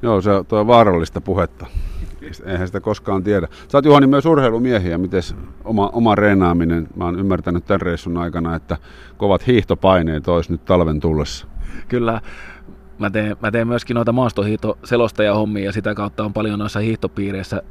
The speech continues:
Speaker 2: pyörinyt ja liikkunut, ja tietysti vähän ihailen myöskin salaa sinua, Peltsi, noista sun hienoista,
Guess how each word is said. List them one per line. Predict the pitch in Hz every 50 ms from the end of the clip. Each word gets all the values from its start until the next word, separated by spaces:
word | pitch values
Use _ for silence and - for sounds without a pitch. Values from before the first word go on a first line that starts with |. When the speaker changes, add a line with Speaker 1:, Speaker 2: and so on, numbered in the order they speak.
| - - - - - - - - - - - - - -
Speaker 2:
pyörinyt | - 123 117 113 110 107 101 104 101
ja | 101 104 101
liikkunut, | 113 113 107 - - 95 95 98 98
ja | 101 95
tietysti | 107 107 101 104 - - 104 95
vähän | 110 110 113 110
ihailen | 113 117 113 104 101 104 107
myöskin | 110 113 107 - - 104
salaa | 92 117 117 113 107 104 98 - - - - - -
sinua, | - 113 117 117 104 95 90
Peltsi, | - 104 104 101 - - - 101 - - - - -
noista | 104 101 101 - - 104
sun | 110 107 107
hienoista, | 110 117 113 107 101 101 - - 104